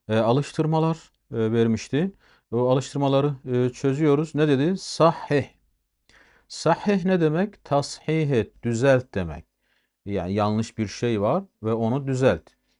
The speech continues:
Ma yeli, şu gelenleri, şu aşağıdakileri düzelt. Sahih, tashih et. E, Hamidun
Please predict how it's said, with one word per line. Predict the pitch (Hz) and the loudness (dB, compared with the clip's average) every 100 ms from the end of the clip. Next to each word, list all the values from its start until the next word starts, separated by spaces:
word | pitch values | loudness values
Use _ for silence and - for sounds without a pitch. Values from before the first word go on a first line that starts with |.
| - - - | -20 -20 -8
Ma | 117 143 147 | -2 2 2
yeli, | 135 131 131 110 131 185 - | 4 4 4 2 0 -2 -10
şu | - 143 123 | -6 -4 2
gelenleri, | 123 117 101 92 87 107 | 4 4 0 -2 -4 -6
şu | 123 120 | -6 -4
aşağıdakileri | 110 - 110 104 92 - 90 92 147 196 - _ _ _ 107 | -2 0 2 2 -2 -6 -6 -2 -2 -4 -8 _ _ _ -4
düzelt. | 110 127 101 - | 0 4 2 0
Sahih, | - - 123 117 - 110 92 - | -12 -2 0 0 -2 -4 -4 -10
tashih | - 107 - - 127 123 | -4 -4 -4 -6 -2 -2
et. | 101 82 - _ _ _ _ - _ _ _ - | -2 -4 -8 _ _ _ _ -20 _ _ _ -6
E, | 110 | -4
Hamidun | 107 - 135 165 180 180 160 139 117 123 160 175 | -4 0 4 4 4 2 0 0 0 0 -4 -8